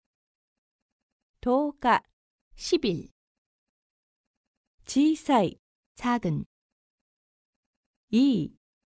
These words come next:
Speaker 2: 좋은.
Speaker 1: 毎月.
Speaker 2: 매월.
Speaker 1: 授業.
Speaker 2: 수업.
Speaker 1: 一人.
Speaker 2: 한 사람 혼자.
Speaker 1: 五つ.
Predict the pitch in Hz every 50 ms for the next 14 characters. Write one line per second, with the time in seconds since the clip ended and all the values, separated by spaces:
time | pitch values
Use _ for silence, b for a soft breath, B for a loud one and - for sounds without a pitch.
0 | _ - - 262 262 254 233 165 143 143 - 196 - _ _ _ _ _ _ _
1 | _ _ _ _ _ _ _ _ _ _ _ _ _ _ _ _ _ _ _ _
2 | _ _ _ _ _ - 190 202 240 294 339 330 277 214 202 180 - - - 165
3 | - - _ _ _ _ _ _ _ _ 202 220 240 254 262 240 190 143 139 135
4 | - - _ _ _ _ _ _ _ _ _ _ _ _ _ _ _ _ _ _
5 | _ _ _ _ _ _ _ _ _ _ _ _ _ _ _ _ - 180 247 311
6 | 302 240 233 202 180 160 151 - - _ _ _ _ _ _ _ _ - - -
7 | - 294 233 139 117 - - _ _ _ _ _ _ _ _ _ _ _ _ _
8 | _ _ _ _ _ _ _ _ _ _ _ _ _ _ _ _ _ _ _ _
9 | - - - - 320 311 285 214 180 156 - _ _ _ _ _ _ _ - -
10 | 339 311 311 - 311 277 285 320 302 190 - - - - - 381 349 320 - -
11 | - - - - _ _ _ _ _ _ _ _ _ _ _ _ _ _ _ _
12 | _ _ _ _ _ _ _ _ _ _ _ _ _ _ _ _ _ _ _ _
13 | _ - 226 247 - - 349 330 - - - 170 -